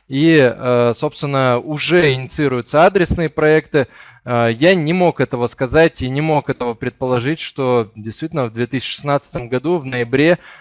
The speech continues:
мы будем, э, заниматься такими вещами и слышать, э, уже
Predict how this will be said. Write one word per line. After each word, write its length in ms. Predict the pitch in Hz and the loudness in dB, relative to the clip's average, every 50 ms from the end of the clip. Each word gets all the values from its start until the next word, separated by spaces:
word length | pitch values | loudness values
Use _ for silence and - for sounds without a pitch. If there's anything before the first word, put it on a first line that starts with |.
| _ _ | _ _
мы 200 | - 131 147 170 | -6 -4 -4 -2
будем, 400 | 160 135 139 160 170 156 135 123 | -2 -2 -2 -2 0 -2 -2 -2
э, 460 | 123 123 123 120 120 120 117 113 110 101 85 104 117 113 - - - 135 120 | -2 -2 0 0 0 0 0 -2 -4 -8 -12 -20 -20 -20 -20 -20 -18 -18 -10
заниматься 640 | 110 120 135 131 131 143 156 170 - - - 139 - | -6 -4 -4 -2 0 0 0 0 0 0 -2 -2 -2
такими 520 | - 135 - - 156 147 143 135 123 113 | -2 -6 -6 -4 -4 -4 -2 -2 -2 -4
вещами 800 | 101 - 120 120 127 120 - - 170 165 175 175 160 143 117 - - - - _ - | -4 -6 -8 -6 -6 -4 -2 -2 0 0 0 0 0 -2 -2 -4 -10 -20 -20 _ -10
и 400 | 127 131 143 143 139 123 117 - - - 117 | -6 -2 0 2 4 2 2 0 -2 -10 -12
слышать, 600 | - - - 147 165 170 - - 143 - - - | -10 -8 -4 -2 -2 -2 0 -2 -4 -4 -4 -2
э, 280 | 131 127 123 123 120 120 | 0 2 4 4 4 2
уже 640 | 117 - 135 120 117 127 143 151 143 139 117 113 | 0 -2 -6 -8 -2 2 4 6 6 6 4 2